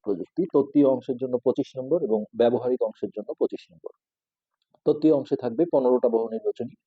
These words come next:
সবকটার উত্তর দিতে হবে, প্রতিটি বহু নির্বাচনী এক করে। সংক্ষিপ্ত প্রশ্ন আটটা থাকবে,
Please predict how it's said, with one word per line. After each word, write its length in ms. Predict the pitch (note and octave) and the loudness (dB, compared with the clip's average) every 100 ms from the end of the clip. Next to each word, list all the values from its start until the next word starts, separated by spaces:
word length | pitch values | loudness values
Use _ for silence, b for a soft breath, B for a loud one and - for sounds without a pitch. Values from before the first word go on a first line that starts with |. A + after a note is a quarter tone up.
| _ _ _ - | _ _ _ -4
সবকটার 340 | A#2+ - G#2+ | -4 0 2
উত্তর 220 | G#2 - G2+ | 2 2 0
দিতে 240 | G2+ G#2 | 0 0
হবে, 160 | A2+ E3 | 2 2
প্রতিটি 360 | C#3+ C3+ B2 | 2 2 0
বহু 180 | A#2 A2+ | 0 -2
নির্বাচনী 440 | A2+ G2+ G2+ G#2 G2+ | -4 -4 -4 -4 -10
এক 140 | G#2 - | -10 -12
করে। 160 | - - | -10 -10
সংক্ষিপ্ত 440 | - B2 A2 C3+ C3 | -2 -2 0 -2 0
প্রশ্ন 380 | A#2 A2 - F#3+ _ _ _ _ | 0 -2 0 -2 _ _ _ _
আটটা 300 | - A#2+ - | -6 -4 0
থাকবে, 320 | A#2 A2 G2 | 0 0 0